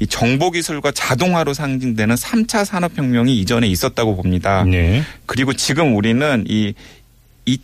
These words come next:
Speaker 1: 차, 삼 차 등 이전의 산업혁명의 기반을 두고서 또 다른 변화에 직면해 있는데 그것이 바로 사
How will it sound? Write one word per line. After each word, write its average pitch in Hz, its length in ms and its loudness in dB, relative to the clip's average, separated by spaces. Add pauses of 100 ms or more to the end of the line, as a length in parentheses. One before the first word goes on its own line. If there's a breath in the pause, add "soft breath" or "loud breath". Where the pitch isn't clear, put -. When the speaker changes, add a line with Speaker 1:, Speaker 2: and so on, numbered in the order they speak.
Speaker 1:
차, 165 260 0
삼 180 300 -2
차 175 220 0
등 151 160 -2
이전의 143 500 0
산업혁명의 156 840 -2
기반을 131 500 0
두고서 123 580 0 (300 loud breath)
또 240 120 0
다른 233 320 0
변화에 117 380 -2
직면해 113 440 0
있는데 95 580 0 (300 loud breath)
그것이 147 420 -2
바로 113 280 -2
사 175 200 -6